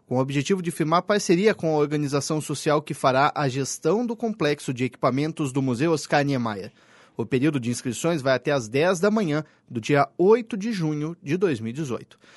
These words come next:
Segundo o secretário de Estado da Cultura, João Luiz Fiani,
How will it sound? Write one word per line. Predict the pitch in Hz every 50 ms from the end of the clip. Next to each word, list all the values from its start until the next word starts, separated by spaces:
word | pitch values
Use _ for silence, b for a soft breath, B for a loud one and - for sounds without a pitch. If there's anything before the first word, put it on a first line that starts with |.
| b b
Segundo | b - - 202 220 233 202 165
o |
secretário | - - 170 143 151 143 139 - 147 139 131
de | 120 123
Estado | 120 - - 151 151 147 135
da | 131 123
Cultura, | - 214 208 - 196 220 233 214
João | 135 131 123 123
Luiz | 123 117 120 117 -
Fiani, | - 185 170 165 185 202 185